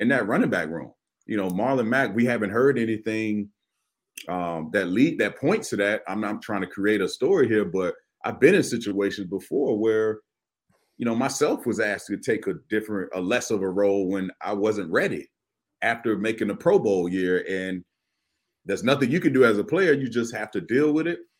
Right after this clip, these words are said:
not let it affect your preparation, how you play. And, you know, because everyone's watching, everyone's grading, how are you gonna respond,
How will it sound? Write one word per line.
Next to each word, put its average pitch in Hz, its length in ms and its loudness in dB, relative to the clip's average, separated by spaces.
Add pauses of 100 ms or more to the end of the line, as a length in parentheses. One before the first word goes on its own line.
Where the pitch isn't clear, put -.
(100)
not 110 220 -2
let 123 120 2
it 117 100 -2
affect 117 460 -2
your 92 100 -4
preparation, 123 720 -2
how 95 140 -6
you 85 180 -8 (100)
play. 135 480 2 (500)
And, 98 580 -4 (240)
you 127 100 -2
know, 110 100 0
because 113 280 -4
everyone's 120 400 0
watching, 117 360 -6
everyone's 110 380 -4
grading, 98 380 0
how 101 180 -6
are 101 40 -2
you 98 140 -8
gonna 101 160 -4
respond, 95 760 -8